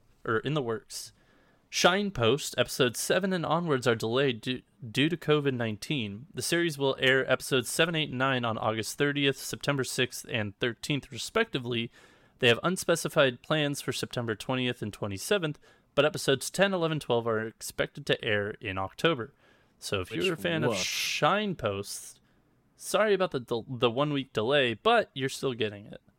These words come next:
Speaker 2: Yeah.
Speaker 1: Yeah, I know. It,
Speaker 2: But,
Speaker 1: it's,
Speaker 2: like,
Speaker 1: it
Speaker 2: that's,
Speaker 1: sucks, man.
Speaker 2: it's similar to Shikimori, right? 'Cause Shikimori went into this current season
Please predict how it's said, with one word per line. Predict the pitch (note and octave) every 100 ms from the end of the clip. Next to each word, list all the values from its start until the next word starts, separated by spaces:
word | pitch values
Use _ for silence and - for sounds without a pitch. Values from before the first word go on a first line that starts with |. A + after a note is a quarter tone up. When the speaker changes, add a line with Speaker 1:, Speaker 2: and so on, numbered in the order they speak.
| _ _ _ _ _ _ _
Speaker 2:
Yeah. | A2 G2+
Speaker 1:
Yeah, | A#2+ A#2
I | G#2+
know. | G2 A2+
It, | C#3
Speaker 2:
But, | C#3
Speaker 1:
it's, | C3
Speaker 2:
like, | A2+ G2+
Speaker 1:
it | C3+
Speaker 2:
that's, | G#2+ -
Speaker 1:
sucks, | A2 G2 F#2+ - - B2
man. | G#2 G2 G2 -
Speaker 2:
it's | A#2+ -
similar | D3 C#3+ C3+
to | A#2 - G2+ F#2
Shikimori, | F#2+ A#2 G#2 G2 G#2 F2 E2+
right? | F2+ G2
'Cause | - F#2+
Shikimori | - G#2 G2 G2+ F#2+
went | F#2 F2+
into | F#2 F#2 - F#2+ F2+ F2+ F2 E2+ _ _
this | G#2+ G#2+ A2+ - - - - _ -
current | - A#2 A2 F#2+
season | - G2 F2+ E2+ E2 E2